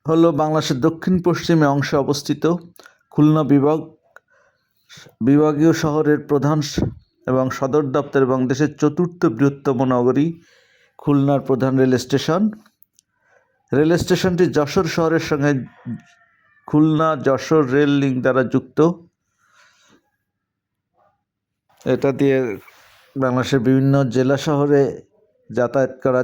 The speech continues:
যায়। অতীতে এটি কলকাতার সঙ্গে সংযুক্ত ছিল, কিন্তু তা পরবর্তীতে অর্থাৎ উনিশশো ছাপ্পান্ন সালে সে এটি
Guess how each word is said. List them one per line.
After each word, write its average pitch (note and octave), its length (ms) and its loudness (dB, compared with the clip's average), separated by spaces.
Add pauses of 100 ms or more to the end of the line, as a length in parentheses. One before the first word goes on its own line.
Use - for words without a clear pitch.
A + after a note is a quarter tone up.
যায়। D#3+ 180 0 (1200)
অতীতে F3 340 -2 (100)
এটি E3+ 180 2 (300)
কলকাতার E3+ 500 0
সঙ্গে C#3+ 260 2 (380)
সংযুক্ত C3+ 460 -2 (160)
ছিল, D3+ 200 2 (2250)
কিন্তু B2 240 0 (120)
তা C3+ 100 0 (160)
পরবর্তীতে C#3 560 0
অর্থাৎ C3+ 320 -4
উনিশশো C3 400 0 (140)
ছাপ্পান্ন D3+ 440 -4 (120)
সালে C3 240 -2
সে C3 160 0
এটি A2+ 120 -4